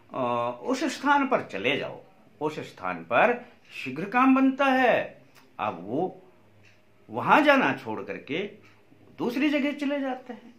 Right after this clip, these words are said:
"चलो, चलो, वहां पर चलो।" अब ऐसा वो दूसरी जगह पर भी काम नहीं बना तो फिर वे तीसरी जगह पर चले जाते हैं। चक्कर काटते रहते हैं,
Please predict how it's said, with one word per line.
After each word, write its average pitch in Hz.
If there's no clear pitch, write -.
"चलो, 190
चलो, 220
वहां 185
पर 240
चलो।" 226
अब 247
ऐसा 151
वो 143
दूसरी 254
जगह 262
पर 254
भी 240
काम 240
नहीं 220
बना 214
तो -
फिर 220
वे 196
तीसरी 240
जगह 107
पर 92
चले 82
जाते 73
हैं। -
चक्कर 302
काटते 226
रहते 131
हैं, 220